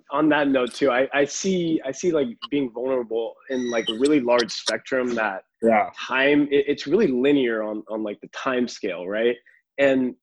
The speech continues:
Speaker 1: when I think about, like, how you would be vulnerable in a really early stage of a relationship, think about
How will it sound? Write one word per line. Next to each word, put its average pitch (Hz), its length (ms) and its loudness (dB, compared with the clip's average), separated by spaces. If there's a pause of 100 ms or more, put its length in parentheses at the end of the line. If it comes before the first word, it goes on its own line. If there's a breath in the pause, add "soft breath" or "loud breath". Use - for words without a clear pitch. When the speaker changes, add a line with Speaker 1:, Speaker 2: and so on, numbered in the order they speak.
(120)
Speaker 1:
when 147 140 2
I 156 80 6
think 185 200 2
about, 147 260 2
like, 120 220 -4 (420)
how 156 140 -2
you 156 200 2
would 135 100 2
be 139 140 2
vulnerable 117 1000 -2 (480)
in 123 340 -2 (400)
a 135 80 -2
really 147 380 2
early 123 760 0
stage 117 500 -2
of 110 240 -4
a 104 60 -6
relationship, 107 760 -6
think 147 140 2
about 156 220 2